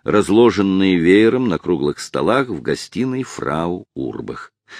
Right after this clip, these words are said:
В этих книгах каждый мог бы найти совершенно точное объяснение, почему существенно необходимо от времени до времени устраивать войну с точки зрения позитивной философии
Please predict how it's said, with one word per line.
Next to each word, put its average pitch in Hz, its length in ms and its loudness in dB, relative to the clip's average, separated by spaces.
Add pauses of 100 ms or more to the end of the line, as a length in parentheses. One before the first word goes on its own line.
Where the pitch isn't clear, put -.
(120)
В - 80 -2
этих 98 300 2
книгах 120 480 -4
каждый 110 460 -2
мог 95 240 -2
бы 90 120 -2
найти 82 300 -4
совершенно 117 680 -4 (100)
точное 67 500 -2
объяснение, 120 560 -4
почему 170 500 -2
существенно 139 840 -4
необходимо 117 640 -2
от - 240 -6
времени 101 400 0
до 78 160 -2
времени 165 480 0 (220)
устраивать 104 720 -2
войну 80 540 2 (180)
с - 180 -14
точки - 360 0
зрения 165 440 -2 (300)
позитивной 80 760 0
философии 156 800 -2